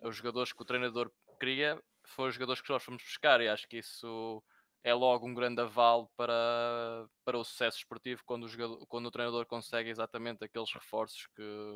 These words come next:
que quer. E acho que se nós olharmos para estes três nomes, ah, claramente vemos que são jogadores de grande qualidade, jogadores que o treina-, claramente querem vir para o Arsenal e o, e o treinador quer que eles venham, não é uma segunda opção, não é como no caso do, do Cédric, não é? De outros jogadores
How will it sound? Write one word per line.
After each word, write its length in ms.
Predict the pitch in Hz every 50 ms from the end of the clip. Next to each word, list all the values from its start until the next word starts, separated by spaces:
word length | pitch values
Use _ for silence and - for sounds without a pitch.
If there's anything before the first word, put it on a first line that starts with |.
| 107 107 107 104 _ _ _ _ -
que 100 | - _
quer. 260 | - 120 107 104 - - _ _ - - _ _
E 80 | _ 120
acho 220 | 110 107 - -
que 60 | _ -
se 60 | -
nós 120 | 120 110
olharmos 240 | 110 110 107 110 -
para 160 | - _ 110
estes 180 | 107 - - -
três 280 | - 113 110 107 -
nomes, 420 | 113 117 113 113 120 120 - - - _ _ _ _ _ _ _ _ _
ah, 840 | - 113 113 117 117 117 117 117 117 113 117 117 117 117 117 113 113 - - _ _ _
claramente 460 | - 127 117 117 117 117 117 117 107 117
vemos 220 | 120 117 117 -
que 120 | - -
são 180 | - 120 117 113
jogadores 380 | 113 117 117 107 120 117 110 -
de 60 | 117
grande 220 | 117 113 113 110
qualidade, 540 | - - 110 110 117 117 127 135 139 131 131 _ _
jogadores 440 | 107 107 - 117 110 113 117 - -
que 100 | - -
o 60 | _ _ _ _ _ _ _
treina-, 280 | - 123 123 107 85 -
claramente 460 | - 123 117 117 120 120 120 113 107 _
querem 240 | - 131 123 123 117
vir 120 | 110 117 107
para 140 | _ -
o 40 | 110
Arsenal 540 | 110 - - - 120 120 117 113 110 107 95 - - -
e 220 | - 135 113 113 110
o, 420 | 107 107 104 104 98 101 104 101 - - - - - - - _ _
e 120 | 117 123
o 60 | 123
treinador 420 | 120 123 120 117 117 110 123 120 110
quer 220 | - - 120 110
que 80 | - 117
eles 140 | 113 104 -
venham, 320 | 110 117 113 120 120 117
não 120 | 117 113
é 120 | 110 110 110
uma 240 | 110 113 110 110 107
segunda 260 | - - 117 113 110
opção, 500 | 107 - - - - 143 147 147 139 131
não 200 | 120 113 113 110
é 100 | 107 107
como 240 | - - 113 107 107
no 140 | 107 107
caso 360 | - - 110 107 104 104 101 101
do, 400 | 104 104 101 101 101 101 101 101
do 140 | 101 107
Cédric, 580 | 104 - - 131 131 135 127 120 117 110 - -
não 120 | 107 104
é? 180 | 107 110 113 110
De 80 | 107 107
outros 220 | 104 - - -
jogadores 480 | - 113 110 107 120 127 127 113 -